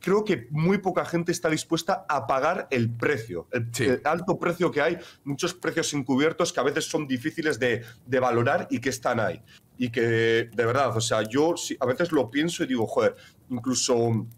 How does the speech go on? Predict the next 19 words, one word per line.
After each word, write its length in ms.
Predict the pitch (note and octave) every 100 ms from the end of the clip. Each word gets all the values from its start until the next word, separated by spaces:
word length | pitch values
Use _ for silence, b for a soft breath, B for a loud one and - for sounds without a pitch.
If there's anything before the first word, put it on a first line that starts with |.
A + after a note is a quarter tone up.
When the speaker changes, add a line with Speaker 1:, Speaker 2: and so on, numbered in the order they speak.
| _ _ _ _ -
Speaker 1:
eh, 640 | A#2 G#2+ G#2 G#2 G2+ G2 -
cosas 300 | C3+ D3+ E3+
sociales, 880 | - A#2+ A#2 C3 C#3 C3+ C3 B2+ -
incluso 380 | A#2 A#2 A2+ -
salud, 540 | - G#2+ C3+ C#3+ C#3 C3
incluso, 580 | A#2+ B2 A#2 B2 G#2+ - B B B
eh, 140 | A#2+ A#2
amistades", 760 | A#2+ A#2 A#2 D3+ D3 C3+ C3+ C3
bueno, 180 | B2+ G2
sociales, 520 | - - C3 B2+ B2
amistades, 580 | G#2 G#2 - C3+ C3 B2+
de 140 | A2+
todo, 440 | A#2 E3 F#2+ E2 -
Speaker 2:
Sociales. 360 | - G#2+ G#2 A#2+
Speaker 1:
eh, 100 | A#2
que 80 | A#2+
dejas 400 | D#3+ F#3 F#3 -
un 280 | E3 F3+ E3
lado 360 | D3+ E3 A3+